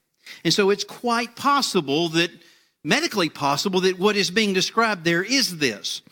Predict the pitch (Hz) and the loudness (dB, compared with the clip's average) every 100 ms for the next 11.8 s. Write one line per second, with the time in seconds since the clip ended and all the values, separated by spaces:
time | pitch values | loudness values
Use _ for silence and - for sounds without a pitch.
0 | - - - 147 175 180 170 - - - | -20 -20 -10 -4 0 -2 -4 -14 -16 -6
1 | 185 190 240 208 196 208 202 233 302 302 | -2 2 2 2 2 4 4 4 4 2
2 | 262 - 185 165 160 180 214 214 208 202 | 0 2 2 2 0 0 0 2 0 2
3 | 180 170 - 202 202 190 165 165 156 202 | 0 0 0 0 0 0 0 0 2 2
4 | 262 208 202 - - - 220 233 220 214 | 2 2 -2 -8 -12 -2 2 2 2 0
5 | 247 220 208 214 220 208 214 202 233 226 | 0 0 0 2 2 0 -4 -2 0 2
6 | 208 240 - 220 214 196 226 214 190 220 | 0 -2 -2 0 2 2 0 0 -4 -2
7 | 180 196 196 - - 233 220 190 156 - | 0 0 0 -2 0 2 4 2 -2 -12
8 | - 202 165 147 127 214 240 - 208 175 | -4 0 0 -2 0 0 0 0 -2 -2
9 | 143 180 233 214 151 131 139 139 - _ | 0 2 4 2 2 2 0 -4 -16 _
10 | - - 220 202 - - 220 202 202 190 | -20 -2 0 0 0 0 2 0 0 -2
11 | 147 123 131 180 147 98 - | -4 -4 -2 0 0 -6 -16